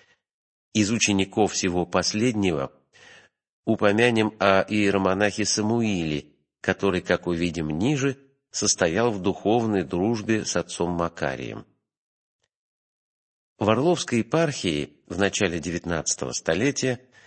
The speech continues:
также дав у себя приют старцам-пришельцам, благоустроились и процвели пустынная обитель Белобережская и монастыри Чёлнский и Свенский, а впоследствии уже заимствовала от них вместе с внешним чином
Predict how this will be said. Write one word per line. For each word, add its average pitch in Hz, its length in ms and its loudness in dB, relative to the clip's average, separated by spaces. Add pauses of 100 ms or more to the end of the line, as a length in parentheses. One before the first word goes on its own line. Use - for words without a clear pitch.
(220)
также 123 380 2
дав 117 360 2
у 101 60 -4
себя 101 360 0
приют 98 440 0
старцам-пришельцам, 104 1200 -2 (440)
благоустроились 135 1040 2
и 135 140 0
процвели 123 840 -2 (460)
пустынная 120 720 2
обитель 101 720 -2
Белобережская 110 1080 0 (380)
и 123 100 2
монастыри 127 720 2
Чёлнский 127 840 0
и 117 80 -6
Свенский, 73 760 -2 (500)
а 85 120 -2
впоследствии 127 840 -2 (360)
уже 98 240 2
заимствовала 127 760 2
от 98 120 -2
них 117 220 0
вместе 101 440 0
с - 100 -2
внешним 87 640 0
чином 151 420 -2